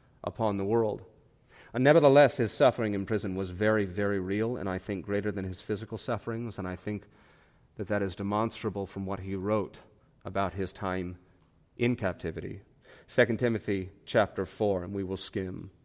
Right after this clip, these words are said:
To Timothy he says, "While currently a prisoner there of Mamertine, make every effort to come to me soon.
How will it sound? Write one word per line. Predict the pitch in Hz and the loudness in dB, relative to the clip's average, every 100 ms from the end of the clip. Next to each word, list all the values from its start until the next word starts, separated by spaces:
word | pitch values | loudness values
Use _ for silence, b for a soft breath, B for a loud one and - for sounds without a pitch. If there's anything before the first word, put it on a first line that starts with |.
| _ B B | _ B B
To | - | -8
Timothy | 113 123 117 120 | -2 0 2 0
he | 110 | 0
says, | - 120 117 | 2 4 4
"While | 107 107 | 2 0
currently | - 120 117 107 | 2 0 2 -2
a | 104 | -2
prisoner | - 113 110 110 | 0 0 2 0
there | 104 107 | 2 2
of | - 113 113 | 4 2 2
Mamertine, | 113 110 101 107 107 107 B B B | 0 0 -4 -4 -4 -4 B B B
make | 113 120 123 | 2 2 4
every | - 139 127 131 | 4 4 4 4
effort | 120 123 131 120 | 4 4 2 -2
to | 127 | -4
come | - 120 117 | 0 0 0
to | 110 120 | 0 0
me | 117 113 | 2 0
soon. | 110 - 147 135 139 - | -2 -2 2 2 2 -2